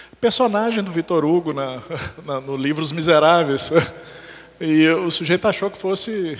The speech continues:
de verdade. Aí, e ele fala isso ridicularizando, né? "Fulana pede Lord Byron pra poder orientar como que ele deve fazer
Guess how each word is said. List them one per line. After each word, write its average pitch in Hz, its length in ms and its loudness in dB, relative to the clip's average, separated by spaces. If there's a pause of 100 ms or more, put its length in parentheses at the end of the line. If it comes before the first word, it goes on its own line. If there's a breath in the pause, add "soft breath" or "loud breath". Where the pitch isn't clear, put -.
(100)
de 147 140 -4
verdade. 147 720 0 (320 loud breath)
Aí, 175 220 -2
e 151 320 -4
ele 156 100 2
fala 269 380 0
isso 254 340 -2
ridicularizando, 180 840 0
né? 196 180 -4 (260 loud breath)
"Fulana 262 720 -2
pede 202 400 -2
Lord 190 400 2
Byron 185 380 2
pra 208 120 -6
poder 185 280 -6
orientar 190 540 -2
como 247 280 -4
que 226 80 -6
ele 220 140 -2
deve 180 320 2
fazer 180 580 -2